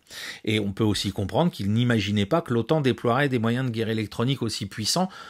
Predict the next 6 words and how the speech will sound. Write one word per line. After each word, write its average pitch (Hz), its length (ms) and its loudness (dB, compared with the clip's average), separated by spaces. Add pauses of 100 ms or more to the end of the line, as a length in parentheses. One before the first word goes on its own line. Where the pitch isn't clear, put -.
(180)
vers 131 440 4
le 113 100 0
territoire 107 560 0
russe. - 360 -8 (140)
Voilà. 98 300 -4 (640)
Alors, 127 320 6